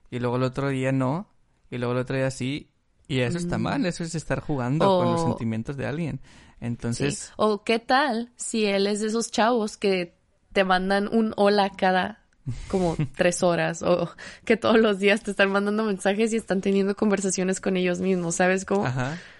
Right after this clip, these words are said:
Speaker 1: No, nunca me ha pasado, pero entiendo.
Speaker 2: No hagas eso,
Speaker 1: Nunca
Speaker 2: Joaquín.
Speaker 1: lo he hecho.
Speaker 2: <laughs>
Speaker 1: Oye, sí, Joaquín, no, no seas intenso.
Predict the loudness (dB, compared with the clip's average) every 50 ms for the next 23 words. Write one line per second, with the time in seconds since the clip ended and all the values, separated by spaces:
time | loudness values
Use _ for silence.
0 | -20 -20 -20 -20 -20 -20 -12 -6 -2 0 0 2 2 2 2 2 2 2 0 0
1 | 2 2 0 2 0 0 0 -2 -4 -4 -6 -4 -4 -4 -2 0 2 4 4 4
2 | 4 4 4 4 2 0 2 2 0 2 4 2 2 2 2 2 2 4 4 2
3 | 0 0 4 6 8 8 8 6 4 2 2 2 0 -2 -2 -2 -4 -16 -18 -14
4 | -6 0 2 2 2 2 2 2 2 2 0 0 0 -2 -2 0 0 -2 -2 -4
5 | -4 -6 -6 -6 -6 -6 -4 -4 -6 -6 -6 -8 -10